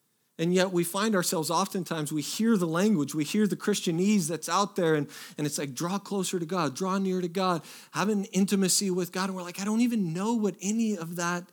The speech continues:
means." See, for James, when, when he writes that, he's,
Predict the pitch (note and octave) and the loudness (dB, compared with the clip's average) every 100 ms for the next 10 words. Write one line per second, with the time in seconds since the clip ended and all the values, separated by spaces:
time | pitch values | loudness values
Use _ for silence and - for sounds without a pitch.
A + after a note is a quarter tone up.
0 | _ - _ - D3 G3 B3+ E3 G2+ - | _ -20 _ -8 0 4 4 2 -2 -12
1 | - - - _ _ _ _ _ _ _ | -16 -16 -18 _ _ _ _ _ _ _
2 | - A3 G#3 F3 G#3+ C#4 A#3+ F3 G3 F3+ | 0 4 4 4 6 8 6 4 4 2
3 | F3 - - - F#3 D#3+ E3+ A3 D4 - | 0 -8 -12 0 4 6 8 8 8 4
4 | D#3+ D#3+ D#3+ D#3+ D3+ | 2 2 4 2 2